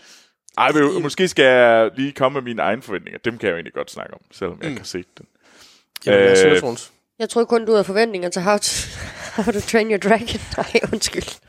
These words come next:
Speaker 3: Jeg skal nok, jeg skal nok holde op.
Speaker 1: Altså, jeg havde bedre forventninger til, øh, How to Train Your Dragon, end jeg havde til Arctic. Øh, men jeg er heller ikke
Speaker 3: Jeg
Speaker 1: den
Speaker 3: trækker
Speaker 1: største
Speaker 3: min undskyldning
Speaker 1: overlever.
Speaker 3: tilbage.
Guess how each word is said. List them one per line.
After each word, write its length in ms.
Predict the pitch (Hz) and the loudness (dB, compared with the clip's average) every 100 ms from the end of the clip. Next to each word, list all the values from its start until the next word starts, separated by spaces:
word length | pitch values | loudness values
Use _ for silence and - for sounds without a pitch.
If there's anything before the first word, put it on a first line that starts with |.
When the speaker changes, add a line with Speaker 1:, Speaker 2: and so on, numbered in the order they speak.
| - | -10
Speaker 3:
Jeg 80 | 185 | -8
skal 160 | - 165 | -8 -10
nok, 80 | 151 - - | -12 -14 -14
jeg 80 | |
skal 120 | 160 151 | -12 -12
nok 160 | 131 | -12
holde 160 | 139 - | -12 -14
op. 60 | - - - - - - - 139 | -16 -20 -20 -20 -20 -20 -4 0
Speaker 1:
Altså, 220 | 135 131 | 4 4
jeg 460 | 120 117 113 107 101 | 6 6 6 4 4
havde 300 | 101 101 92 - | 2 0 -4 0
bedre 280 | 147 185 220 | 6 6 4
forventninger 600 | 165 147 147 123 104 95 | 2 2 2 0 0 0
til, 420 | - - 110 95 - - | -2 -4 -2 -4 -8 -6
øh, 380 | 101 95 92 87 | -2 0 0 0
How 100 | 113 | 0
to 120 | 117 - | 0 0
Train 160 | 117 110 | -2 -2
Your 80 | 98 | 0
Dragon, 420 | 104 101 101 95 - | 2 0 -2 -12 -10
end 180 | 90 85 | -8 -6
jeg 80 | |
havde 220 | 90 87 92 | -4 -4 -4
til 160 | - | -8
Arctic. 420 | - - - - - - - | -8 -10 -12 -16 -16 -18 -10
Øh, 340 | 87 85 87 - | -6 -6 -6 -8
men 100 | 104 | -2
jeg 160 | 123 135 | 2 4
er 40 | |
heller 220 | 139 135 | 6 6
ikke 120 | 117 214 | 4 4
Speaker 3:
Jeg 60 | |
Speaker 1:
den 60 | 220 | 0
Speaker 3:
trækker 220 | 214 - | 2 2
Speaker 1:
største 160 | 185 185 | 2 -2
Speaker 3:
min 0 | 208 | 2
undskyldning 140 | 220 - | 2 2
Speaker 1:
overlever. 180 | - 170 | -2 -6
Speaker 3:
tilbage. 400 | 175 165 180 185 | -10 -4 -4 -6